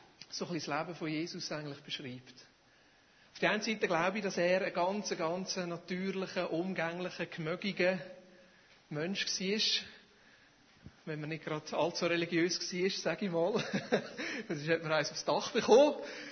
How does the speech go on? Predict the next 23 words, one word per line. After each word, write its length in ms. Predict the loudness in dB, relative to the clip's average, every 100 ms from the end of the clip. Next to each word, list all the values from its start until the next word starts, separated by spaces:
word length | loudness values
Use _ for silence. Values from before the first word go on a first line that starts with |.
| -14 -10
Ist 140 | -6 -2
als 140 | 0
Schlangenbrut 800 | 2 4 6 6 6 8 8 6
und 140 | 2 4
Ottengezücht 960 | 2 4 2 4 2 2 2 0 -4
bezeichnet 680 | -4 0 2 0 -2 -2 2
worden. 400 | 2 2 -2 -6 -8 -20 -20 -20 -20 -20 -20 4
Aber 120 | 6
sonst 220 | 6 6 6
war 80 |
Jesus 400 | 4 4 4 2
ein 60 | 2
Mensch 280 | 2 2 0
gewesen 240 | 0 2
wie 120 | 2
wir. 320 | 2 2 0 -4 -8 -20 -20 -20 -20 -20 -20 -20 -20 -20 -20 -20 _ -2
Hat 120 | 2
gegessen, 420 | 4 4 2 0
hat 120 | 2 2
geschlafen, 720 | 4 6 6 6 4 0 0 -10 -18 -20 -20 -20 -20 -10 -2
hat 180 | 2 6
Durst 360 | 8 6 2
gehabt 400 | 4 4 4 0